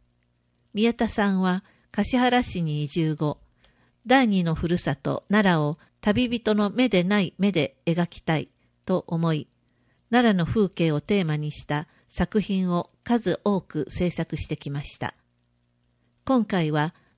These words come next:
奈良の仏像などをモチーフにした作品を中心に展示します。館長公開講座。図書館劇場十五。第三幕。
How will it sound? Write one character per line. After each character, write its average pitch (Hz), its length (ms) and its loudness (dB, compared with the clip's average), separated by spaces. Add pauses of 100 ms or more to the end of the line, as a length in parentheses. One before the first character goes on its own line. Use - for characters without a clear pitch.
奈 220 300 4
良 160 80 0
の 151 80 -2
仏 170 360 -2
像 220 180 2
な 214 160 2
ど 156 240 0
を - 140 -8
モ 170 140 0
チ - 180 -4
ー 190 80 2
フ 156 120 -6
に 147 140 -4
し - 140 -12
た 147 300 -6
作 175 320 -4
品 180 260 -2
を 170 80 0
中 170 240 -2
心 160 320 -6
に 156 220 -8
展 160 220 -2
示 151 100 -8
し 143 160 -8
ま 135 140 -6
す。 - 240 -14 (3000)
館 247 260 2
長 208 560 0
公 233 180 4
開 226 260 2
講 175 260 2
座。 123 280 -4 (1120)
図 202 80 0
書 262 160 2
館 247 240 2
劇 226 340 -2
場 139 360 -2 (320)
十 175 300 2
五。 147 260 -2 (920)
第 220 220 4
三 202 300 -2
幕。 139 360 -8